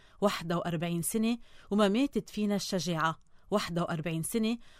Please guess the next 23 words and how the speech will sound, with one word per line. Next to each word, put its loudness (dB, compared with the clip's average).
ورح 4
نضل 4
نقاوم 2
لحرية -2
وكرامة 0
لبنان 0
واللبنانيين، 0
واحد -2
وأربعين -2
سنة 0
وبعدنا 4
ثابتين 0
على 4
المبادئ 2
يلي 2
علمتنا 0
إياها 2
لتحقيق -2
القضية 2
يلي 4
استشهدتوا -2
أنت 0
ورفاقك 0